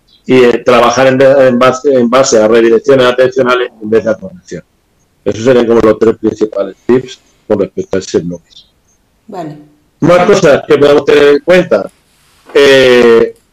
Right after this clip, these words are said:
Speaker 1: cambiando un poco de área, ya no solo dentro de la comunicación, también podemos mejorar nuestra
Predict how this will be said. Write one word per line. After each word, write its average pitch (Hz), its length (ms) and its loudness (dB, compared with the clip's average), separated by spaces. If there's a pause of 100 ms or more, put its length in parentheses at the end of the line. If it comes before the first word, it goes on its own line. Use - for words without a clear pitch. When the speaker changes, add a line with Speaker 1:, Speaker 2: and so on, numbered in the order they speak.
Speaker 1:
cambiando 139 420 2
un 131 80 -2
poco 139 140 2
de 135 140 4
área, 139 340 2 (180)
ya 135 80 4
no 131 80 0
solo 139 260 2
dentro 135 280 0
de 131 80 4
la 127 80 2
comunicación, 131 600 -2 (140)
también 120 340 0
podemos 123 380 0
mejorar 120 540 0
nuestra 120 800 0